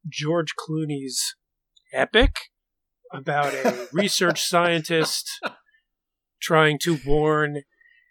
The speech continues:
Speaker 1: a returning spacecraft not to return.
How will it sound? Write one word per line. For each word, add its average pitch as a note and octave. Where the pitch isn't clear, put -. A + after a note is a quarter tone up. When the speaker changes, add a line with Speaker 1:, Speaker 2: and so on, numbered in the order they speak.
Speaker 1:
a C#3
returning D#3+
spacecraft C3+
not C#3+
to F#3
return. D#3+